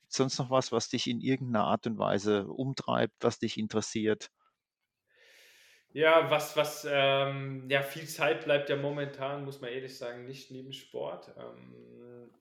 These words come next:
Speaker 2: was, worauf ich auch durch den Sport so reingeschlittert bin, was so ein bisschen meine Passion ist, was ich auch mit meinen zwei engsten Freunden, die auch selber, ähm, Profisport betreiben,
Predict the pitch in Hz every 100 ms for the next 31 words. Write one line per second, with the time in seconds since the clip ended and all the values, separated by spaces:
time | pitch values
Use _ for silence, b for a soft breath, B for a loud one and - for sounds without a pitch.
0 | _ 123 123 127 - - 120 - 131 -
1 | 123 135 135 127 127 131 - b b b
2 | b - 156 - 147 - 160 170 - 135
3 | 143 160 151 151 151 147 151 147 143 139
4 | 135 139 135 127 127 - 127 - 135 156
5 | 160 156 135 135 131 127 123 127 123 123
6 | 123 120 - 127 127 123 123 b b 135
7 | 135 135 127 123 - 127 143 143 131 127
8 | 127 131 - 135 127 123 117 - 120 120
9 | 117 _ 127 135 - 123 123 123 - 113
10 | 131 135 131 127 127